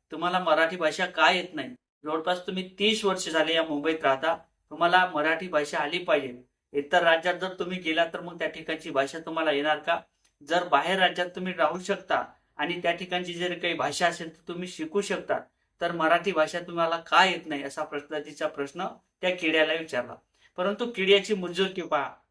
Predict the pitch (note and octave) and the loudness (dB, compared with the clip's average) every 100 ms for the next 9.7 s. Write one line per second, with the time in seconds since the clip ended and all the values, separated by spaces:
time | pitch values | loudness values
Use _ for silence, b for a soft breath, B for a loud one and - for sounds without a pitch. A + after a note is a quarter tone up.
0 | _ _ - D#3+ F#3+ G3 F#3+ E3 E3+ G3 | _ _ -2 2 4 6 4 2 -2 0
1 | G3+ - - _ _ _ D3+ E3 F3+ F3+ | -2 -6 -20 _ _ _ _ -4 2 6
2 | F3 F3+ F#3 F#3 F3+ D#3 E3+ E3+ F3 E3+ | 6 4 -2 -2 2 2 2 -2 -4 -2
3 | E3 D#3+ D#3+ D#3+ D#3+ D3 F#3 G3+ - E3 | -2 -2 -4 -4 -6 2 8 8 6 0
4 | C3+ B2 - C#3+ D3 D#3 D#3+ E3 E3 C#3+ | 0 -4 -8 -8 -8 -10 -4 -2 0 0
5 | D3+ D#3+ D3 C#3+ E3 F3 _ _ _ _ | 0 -2 -4 -2 -4 -6 _ _ _ _
6 | - F#3 F3+ G3+ G3+ G3+ F3+ F3+ F#3 E3 | -12 -8 2 4 6 6 6 4 4 2
7 | F3 E3+ D#3+ D3 B2 C#3 _ _ _ D3 | 0 -6 -4 -4 -6 -12 _ _ _ -2
8 | D#3+ G3 A3 A3 A3 A#3 F3+ E3 G3 F3+ | 2 2 0 -2 -4 4 4 6 2 0
9 | F3 F3 F3+ F3 C#3+ - B2 | -4 -4 -4 -4 -8 -8 -20